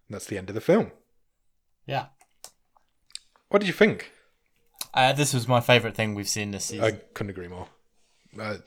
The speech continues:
Speaker 2: Uh,
Speaker 1: it might
Speaker 2: uh,
Speaker 1: even be
Speaker 2: uh,
Speaker 1: my
Speaker 2: I thought it
Speaker 1: favourite
Speaker 2: was
Speaker 1: thing we've seen for a very long time.
Speaker 2: Uh, yeah, yeah, yeah, po-, quite possibly. Uh, I, I was just,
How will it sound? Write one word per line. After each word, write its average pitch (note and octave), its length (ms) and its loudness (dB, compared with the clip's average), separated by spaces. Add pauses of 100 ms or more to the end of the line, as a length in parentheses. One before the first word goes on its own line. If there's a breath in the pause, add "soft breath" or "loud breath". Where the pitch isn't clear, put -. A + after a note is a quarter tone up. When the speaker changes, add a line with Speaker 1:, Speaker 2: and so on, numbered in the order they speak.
(180)
Speaker 2:
Uh, G2 300 -2
Speaker 1:
it A2 160 -14
might A2+ 400 0
Speaker 2:
uh, - 20 -2
Speaker 1:
even G#2+ 120 2
be G#2+ 60 -2
Speaker 2:
uh, - 40 -2
Speaker 1:
my G#2 80 2
Speaker 2:
I - 20 -4
thought - 0 -
it - 40 -4
Speaker 1:
favourite G2+ 200 0
Speaker 2:
was F#2+ 120 -6
Speaker 1:
thing G2+ 120 -2
we've G2 100 -10
seen G2+ 280 -12 (240)
for - 240 -6
a F#2+ 80 -4
very F#2 260 -6
long F#2 220 -12
time. F2+ 300 -16 (280)
Speaker 2:
Uh, B2+ 240 -6
yeah, C#3 300 6
yeah, B2 260 0 (140)
yeah, A2+ 160 -4
po-, - 180 -18
quite - 260 -6
possibly. G#2 420 -12 (100)
Uh, G#2+ 360 -6 (380)
I, G#2 560 -8 (420)
I A2+ 80 -4
was G#2 180 -8
just, - 260 -4